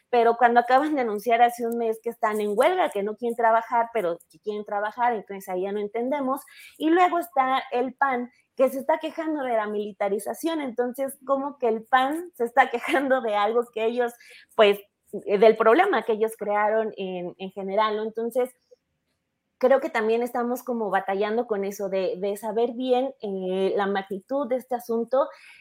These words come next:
También, eh, regresando a la parte que decía, eh, de las contradicciones que está teniendo el, el propio presidente, lleva semanas, eh, pues, hablando de lo mal que está el poder, eh, judicial, y ahorita dice, eh, amparándose en que el poder judicial,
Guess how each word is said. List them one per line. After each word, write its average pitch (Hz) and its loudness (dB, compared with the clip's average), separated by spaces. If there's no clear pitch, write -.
También, 262 4
eh, 233 8
regresando 233 4
a - 2
la 262 6
parte 240 4
que 247 0
decía, 240 4
eh, 202 0
de 196 2
las 196 2
contradicciones 220 0
que - -8
está 208 -6
teniendo 226 -2
el, 220 -2
el 196 -4
propio 220 -8
presidente, 240 -4
lleva 285 4
semanas, 262 -2
eh, 185 -2
pues, 196 -4
hablando 208 0
de 254 0
lo 208 0
mal 240 -2
que 247 0
está 226 -2
el 226 -4
poder, 226 0
eh, 214 2
judicial, 214 6
y 220 6
ahorita 226 4
dice, 226 -2
eh, 202 -2
amparándose 226 2
en 220 -2
que 220 -2
el 214 -4
poder 214 0
judicial, 208 0